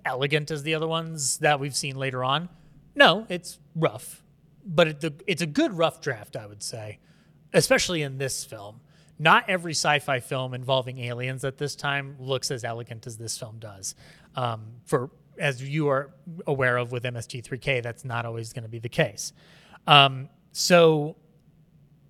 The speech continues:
we're gonna jump into the plot. And as we jump into this plot, we're gonna talk about these visual effects, 'cause I think that this would be a little bit more fun than just front-loading everything at the top. We open up on a montage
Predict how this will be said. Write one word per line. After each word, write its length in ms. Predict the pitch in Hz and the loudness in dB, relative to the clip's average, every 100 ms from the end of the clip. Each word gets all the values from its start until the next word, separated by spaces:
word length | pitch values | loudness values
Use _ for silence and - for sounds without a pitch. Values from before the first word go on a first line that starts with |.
| _ _ _ _ _ | _ _ _ _ _
we're 360 | 190 165 196 269 | -2 4 6 6
gonna 240 | 269 254 | 6 0
jump 420 | 160 127 160 165 165 | -2 -2 -2 -2 -4
into 200 | 147 131 | -6 -8
the 100 | 139 | -8
plot. 480 | - 135 117 110 - _ _ _ _ _ _ - | -2 0 0 -4 -16 _ _ _ _ _ _ -4
And 100 | 151 | 0
as 160 | 156 | 0
we 160 | 147 165 | 0 -4
jump 340 | 135 180 175 | -2 -4 -2
into 180 | 202 180 | -2 -4
this 180 | 151 139 | -8 -10
plot, 360 | - 135 127 131 | 0 0 0 -2
we're 100 | 139 | -6
gonna 140 | 127 | -6
talk 200 | - 127 | -6 -8
about 160 | - 117 | -6 -8
these 160 | 123 | -10
visual 280 | 117 113 113 | -8 -10 -10
effects, 380 | 107 - - - | -14 -18 -14 -8
'cause 160 | - 139 | -2 0
I 100 | 135 | 0
think 160 | 156 | -2
that 100 | 139 | -6
this 180 | 135 - | -12 -10
would 120 | 135 | -10
be 180 | 123 127 | -8 -8
a 60 | 127 | -8
little 180 | 135 | -8
bit 100 | 135 | -10
more 160 | 139 127 | -8 -10
fun 380 | - 131 123 120 | -6 -6 -6 -8
than 160 | 123 | -12
just 340 | 120 123 113 - _ - _ | -6 -6 -6 -12 _ -20 _
front-loading 680 | - 185 165 143 135 127 | -2 2 2 0 -2 -4
everything 320 | 123 117 - 113 | -8 -10 -14 -18
at 80 | |
the 80 | 113 | -18
top. 340 | - 107 113 - - - - - - - | -20 -20 -20 -20 -20 -20 -20 -20 -20 -6
We 320 | 165 208 240 | 4 6 8
open 300 | 180 165 156 | 6 4 0
up 320 | 135 117 - - - | 0 -2 -10 -12 -2
on 120 | 147 | 0
a 60 | 135 | 2
montage 800 | 135 139 135 127 117 117 113 | 2 2 0 -2 -2 -4 -8